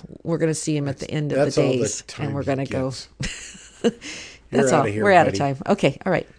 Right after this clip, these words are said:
Speaker 1: Pray. <laughs>
Speaker 2: <laughs>
Speaker 1: Sorry.
Speaker 2: Father, thank you so much for today. And, uh, this devotional minutes seem to have raced by today. And, uh, it's, Lord, we wanna tell you that it's good to be with you. And it's good to be on Team Jesus.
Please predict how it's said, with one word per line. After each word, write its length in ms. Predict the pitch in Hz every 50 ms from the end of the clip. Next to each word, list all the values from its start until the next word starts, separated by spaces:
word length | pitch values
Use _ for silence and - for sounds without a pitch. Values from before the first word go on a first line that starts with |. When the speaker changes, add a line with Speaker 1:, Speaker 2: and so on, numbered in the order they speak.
| _ _ - -
Speaker 1:
Pray. 220 | - 196 160 147
<laughs> 420 | - - 156 - - 151 - -
Speaker 2:
<laughs> 380 | - - - - 214 247 - -
Speaker 1:
Sorry. 320 | - - 208 170 156 120
Speaker 2:
Father, 320 | - - - 185 165 160 139
thank 320 | - - 160 160 151 135
you 80 | 135 131
so 180 | 113 139 131
much 260 | 131 127 120 120 120 -
for 140 | - 135
today. 460 | 120 113 113 107 117 117 113 113 127 - - - - - - - - -
And, 340 | 131 131 127 123 120 117
uh, 240 | 131 120 120 117 120 120 -
this 180 | 143 220 -
devotional 720 | - - 311 220 175 147 - 294 294 - - 139 120 110 107
minutes 720 | 110 113 117 120 135 175 220 208 - 92 - - - - - - - - _ _
seem 340 | - - 147 147 160 170 160
to 120 | 151 131
have 180 | 117 107 107 101
raced 520 | 107 113 139 180 220 220 - - - -
by 260 | - 131 147 240 285 302
today. 500 | 294 - - 120 - 87 80 76 - - _ _ _ _ - - - - - _ _ -
And, 440 | - 127 127 131 123 120 123 127 123
uh, 100 | 131 143 143
it's, 760 | 143 147 156 165 190 185 - 208 190 156 - - - - - - -
Lord, 300 | 190 202 202 202 196 180
we 120 | 202 214 220
wanna 220 | 240 233 220 196
tell 180 | 151 - 180 165
you 100 | 156 147
that 120 | 143 135
it's 160 | 131 127 - -
good 200 | - 170 143 131
to 60 | 123
be 160 | 127 135 127
with 200 | 117 113 - -
you. 240 | 107 98 92 87 - _ _ _ _ _ _ - _ _ _ _ _ _ -
And 100 | 127 120 120
it's 120 | 117 -
good 160 | - 175 165
to 60 | 156
be 200 | 139 127 151 139
on 180 | 131 120 110 104
Team 340 | - - 156 139 131 127 120
Jesus. 720 | 107 120 131 123 117 104 95 92 85 - - - - -